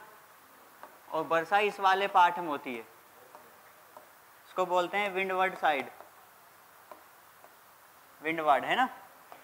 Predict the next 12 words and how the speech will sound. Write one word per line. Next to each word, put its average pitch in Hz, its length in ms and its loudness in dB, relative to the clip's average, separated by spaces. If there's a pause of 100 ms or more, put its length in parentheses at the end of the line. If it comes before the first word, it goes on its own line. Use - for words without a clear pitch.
(320)
इधर 175 280 4
क्या 196 160 6
होता 180 260 6
है, 220 280 4
हाई 160 200 4
rainfall 180 400 2
होता 147 240 0
है, 117 200 -4 (2000)
अधिक 170 280 2
वर्षा 180 300 2
होती 135 340 -2
है, 113 120 -14